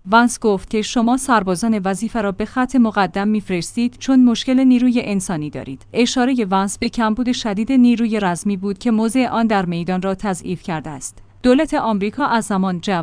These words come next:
بایدن رئیس جمهور آمریکا در حال فشار آوردن به اوکراین برای پایین آوردن سن سربازگیری تا هجده سال بوده است،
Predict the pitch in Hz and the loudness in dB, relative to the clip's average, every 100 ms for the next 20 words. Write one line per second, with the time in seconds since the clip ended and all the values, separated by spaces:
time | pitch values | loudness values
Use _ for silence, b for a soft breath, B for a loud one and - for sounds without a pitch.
0 | - 180 160 180 190 190 175 - 214 196 | -2 -4 -2 -4 -4 -2 -4 -4 -4 -2
1 | 294 294 220 196 185 233 214 208 202 254 | -2 -2 -2 -2 -2 -2 0 -2 0 0
2 | 254 220 208 202 - 185 180 180 240 233 | 0 -2 -4 -4 -4 -4 -2 -2 -2 -2
3 | 196 170 - 202 214 202 220 240 247 190 | -2 -6 -4 -2 0 0 0 0 -2 -2
4 | 214 202 196 202 202 277 269 - 277 254 | -2 -2 -2 -2 0 2 2 2 0 2
5 | 240 180 170 160 185 180 254 - 247 190 | 0 0 -4 -6 -4 -2 -2 -2 -2 -2
6 | 165 - 156 - 185 160 165 165 156 - | -4 -4 -8 -6 -6 -6 -8 -8 -10 -12